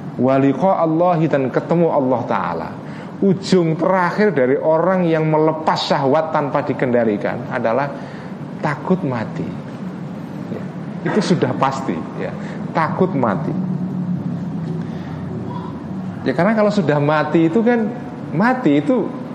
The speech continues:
sudah selesai. Kesenangan-kesenangan itu selesai semua itu. Nonton bola, apa, waduh,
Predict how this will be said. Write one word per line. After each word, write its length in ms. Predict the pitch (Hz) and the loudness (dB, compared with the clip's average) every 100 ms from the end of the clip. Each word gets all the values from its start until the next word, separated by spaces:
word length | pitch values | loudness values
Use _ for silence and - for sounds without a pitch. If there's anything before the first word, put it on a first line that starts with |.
| - - - - | -12 -12 -12 -4
sudah 240 | 233 104 | 0 0
selesai. 580 | 95 104 104 - 80 73 76 - - - - - - - | 0 0 0 0 0 -2 -6 -8 -12 -12 -12 -10 -8 -4
Kesenangan-kesenangan 960 | 147 170 165 165 160 156 165 160 160 160 | 0 2 4 2 2 0 2 2 2 2
itu 220 | 160 185 185 - - - - - - - - - - - | 2 2 0 -6 -8 -10 -10 -12 -12 -12 -12 -10 -10 -6
selesai 440 | 151 151 147 139 | 0 2 2 2
semua 320 | 135 135 104 | 0 0 0
itu. 160 | 98 - - - - - - - - - - - | -4 -6 -10 -10 -10 -10 -12 -12 -12 -10 -10 -4
Nonton 360 | 117 117 110 | 0 0 0
bola, 800 | 117 123 117 113 110 110 110 113 - | 2 2 4 2 2 2 0 -2 -2
apa, 640 | 107 - 107 104 104 110 | -4 0 0 2 0 -2
waduh, 800 | 107 104 104 52 53 - - | -2 -2 -2 -2 -4 -4 -6